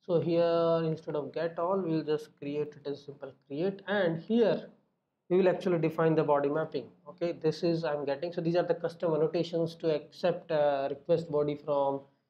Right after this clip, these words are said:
uh, the client, uh, request parameter, query parameter, request and response, right? So I will just say data of type any.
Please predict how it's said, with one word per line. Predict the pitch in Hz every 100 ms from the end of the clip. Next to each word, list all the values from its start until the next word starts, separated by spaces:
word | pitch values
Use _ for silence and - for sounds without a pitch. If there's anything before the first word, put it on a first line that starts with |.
| _ _ _
uh, | 160 147
the | 151
client, | 180 175 170 170 170 160 165
uh, | 151
request | 147 - 156 - -
parameter, | 160 165 165 165 160 156 -
query | 147 143
parameter, | 143 160 165 165 165 160 151 151 151 _ _ _
request | 160 151 - 165 165
and | 147
response, | 160 170 - 139 127
right? | 156 190 190 - _ _ _ _ _
So | 175 160 156 156 156
I | 156
will | 151 147
just | 151 -
say | - 151
data | 135 143 185 220 - _ _ _ _ _ 156
of | 147
type | 147 139 -
any. | 170 156